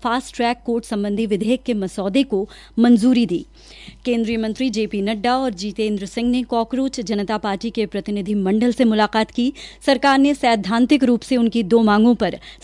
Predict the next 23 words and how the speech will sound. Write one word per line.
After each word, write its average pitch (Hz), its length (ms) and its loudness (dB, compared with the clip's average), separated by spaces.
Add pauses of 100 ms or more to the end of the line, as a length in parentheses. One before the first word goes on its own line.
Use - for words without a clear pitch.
सहमति 233 440 6
दी। 170 200 -4 (600)
केंद्रीय 302 380 4
मंत्रिमंडल 240 560 0
ने 269 180 4
देश 220 320 0
में 220 140 0
तीन 277 340 4 (100)
समर्पित 247 560 -2
रासायनिक 226 580 -2 (100)
पार्क 214 280 0
स्थापित 233 420 -4
करने 226 320 4
के 247 120 2
लिए 202 260 -4 (300)
भारत 233 440 0
औद्योगिक 214 600 0
विकास 214 500 -4
योजना 214 540 -2
रसायन 214 440 -4
को 233 140 -2
मंजूरी 226 500 4
दी। 170 160 -6